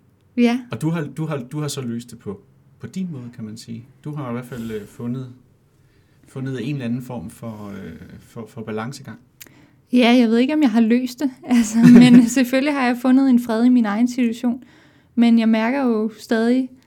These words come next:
Speaker 1: øh, konsekvenserne af de rammer, jeg har omkring mig. Både fra L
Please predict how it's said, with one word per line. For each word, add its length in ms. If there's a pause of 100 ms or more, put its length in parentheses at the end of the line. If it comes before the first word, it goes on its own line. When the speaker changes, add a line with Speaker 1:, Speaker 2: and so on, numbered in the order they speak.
(280)
Speaker 1:
øh, 420 (100)
konsekvenserne 840
af 100
de 160
rammer, 260
jeg 120
har 120
omkring 420
mig. 120 (380)
Både 240
fra 360
L 100